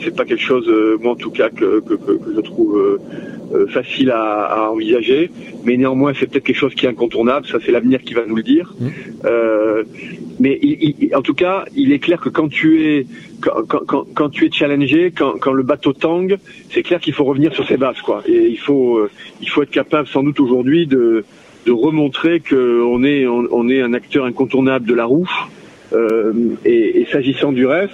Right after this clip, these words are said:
Speaker 1: bah, le reste, euh, ça va dépendre des moyens, hein, je pense.
Speaker 2: Mm.
Speaker 1: Parce que si, si, si tu as les moyens de, euh, de, comment dire, de, de, de continuer des choses qui ont été entreprises et dans lesquelles il y a eu des investissements, pourquoi pas ? Tu vois, je pense aux diversifications, euh, qu'il y a pu avoir. Euh,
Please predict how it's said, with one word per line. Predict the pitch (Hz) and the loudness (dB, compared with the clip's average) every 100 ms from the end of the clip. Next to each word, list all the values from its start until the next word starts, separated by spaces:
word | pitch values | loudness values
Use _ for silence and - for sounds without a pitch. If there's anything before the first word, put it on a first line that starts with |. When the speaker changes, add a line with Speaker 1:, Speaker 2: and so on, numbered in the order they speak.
| - | -4
Speaker 1:
bah, | 120 113 113 110 | -2 0 0 2
le | 113 | 2
reste, | 117 165 160 147 | 2 0 0 0
euh, | 120 113 110 - - - | 0 0 -4 -14 -14 -4
ça | |
va | 135 | 0
dépendre | 131 147 139 | 0 0 0
des | 131 | 2
moyens, | 139 165 196 | 2 2 0
hein, | 156 | -4
je | 151 | -4
pense. | 110 104 131 | -4 -4 -8
Speaker 2:
Mm. | 143 - - - - | -14 -16 -20 -20 -20
Speaker 1:
Parce | - 123 113 | -4 0 0
que | |
si, | - 180 151 | 0 -2 0
si, | 170 - | -4 -4
si | - 147 | -6 -2
tu | 185 | 0
as | |
les | 156 156 | 2 2
moyens | 151 147 156 156 | 2 2 2 2
de, | 127 120 117 113 - - - - 98 | 2 2 2 0 -4 -20 -20 -4 0
euh, | 117 | 2
de, | 123 120 117 117 113 110 - | 2 2 4 4 2 0 0
comment | 123 127 | 0 0
dire, | 123 120 | 0 0
de, | 110 107 107 | 2 2 2
de, | 113 | 2
de | 113 | 0
continuer | - 135 117 139 147 151 131 | 0 -2 2 2 4 4 2
des | 120 | 0
choses | 147 - | -2 0
qui | 131 | 0
ont | |
été | 135 - | 0 0
entreprises | 135 151 - 160 147 | 0 -2 0 0 2
et | 123 | 2
dans | |
lesquelles | 127 - 139 | 0 0 2
il | |
y | 135 | 2
a | |
eu | |
des | 117 | 2
investissements, | 123 120 120 120 135 131 120 - - | 0 0 0 0 0 0 -4 -12 -6
pourquoi | 127 123 135 | -6 -2 -2
pas ? | 160 196 285 - - | -2 -2 -6 -14 -4
Tu | |
vois, | 135 | -4
je | - | -2
pense | 151 - - | -2 -2 0
aux | 143 | 0
diversifications, | 127 139 139 - 113 139 123 151 135 131 | 2 0 0 -6 -4 -2 0 -2 0 0
euh, | 117 | -2
qu'il | |
y | 107 | -4
a | |
pu | - | 0
avoir. | 123 135 185 214 - - - - - - | 0 2 -2 -4 -14 -18 -18 -18 -10 -2
Euh, | 117 117 113 117 117 | 0 2 0 0 0